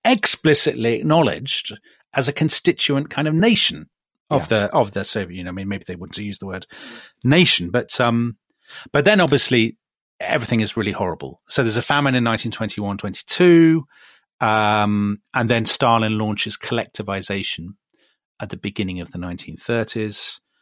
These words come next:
Speaker 1: So
Speaker 2: And then
Speaker 1: basically
Speaker 2: there
Speaker 1: what's hap-
Speaker 2: really is a famine.
Speaker 1: Yeah, so what's really
Speaker 2: So
Speaker 1: hap-, what's happening there is Ukraine is, has been the breadbasket of the, of the Russian Empire. But Stalin wants to sell all that grain ab-, abroad to pay for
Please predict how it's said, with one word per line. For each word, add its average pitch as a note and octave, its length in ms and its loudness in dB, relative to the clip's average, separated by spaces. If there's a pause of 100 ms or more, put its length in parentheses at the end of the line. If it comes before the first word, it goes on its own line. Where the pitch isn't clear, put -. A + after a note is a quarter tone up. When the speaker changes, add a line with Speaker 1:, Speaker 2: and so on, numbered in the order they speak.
(260)
Speaker 1:
So - 180 2
Speaker 2:
And A#2 80 0
then C3+ 60 4
Speaker 1:
basically B2 280 4
Speaker 2:
there A#2+ 60 6
Speaker 1:
what's A2+ 120 4
hap- A#2+ 100 6
Speaker 2:
really G#2+ 200 2
is G#2+ 120 0
a A#2 60 -6
famine. E2+ 420 -10
Speaker 1:
Yeah, D3 200 2
so D3 160 4
what's C#3+ 220 0
really C#3 220 4
Speaker 2:
So A2 60 4
Speaker 1:
hap-, F#2 260 -2
what's C#3+ 200 2
happening A2+ 320 -2
there A2+ 400 2
is - 420 0 (580)
Ukraine F#3 540 4 (260)
is, - 320 0
has C#3 220 2
been B2+ 240 2
the A2 80 2
breadbasket G#2 960 -4 (500)
of G#2 220 -6
the, F2 380 -10 (220)
of A2+ 140 -10
the G2+ 100 -8
Russian F#2 340 -6
Empire. E2+ 400 -16 (500)
But A2+ 140 -2
Stalin C#3 540 2
wants A#2+ 280 -4
to - 80 -6
sell C3+ 540 2
all B2 160 0
that G#2+ 200 -2
grain G2 420 -4 (100)
ab-, G#2+ 100 -16 (360)
abroad F#2+ 480 -2 (120)
to - 180 -12
pay D3+ 260 -2
for E2+ 480 -8